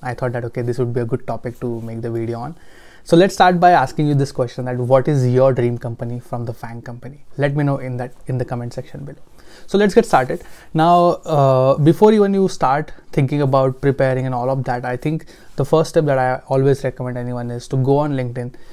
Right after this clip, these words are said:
and search for the job that you would apply for after you graduate or,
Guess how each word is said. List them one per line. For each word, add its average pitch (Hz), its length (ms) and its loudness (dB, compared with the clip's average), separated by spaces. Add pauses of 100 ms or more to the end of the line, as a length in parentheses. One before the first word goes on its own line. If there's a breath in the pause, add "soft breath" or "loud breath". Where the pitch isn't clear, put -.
(200 loud breath)
and 131 100 -2
search 143 300 0
for 143 140 -2
the 135 80 2
job 127 300 -2
that 123 140 -2
you 127 140 -2
would 131 320 0
apply 131 460 -4
for 120 340 -10 (560 soft breath)
after 131 260 0
you 127 300 4
graduate 120 500 -2
or, 120 320 -4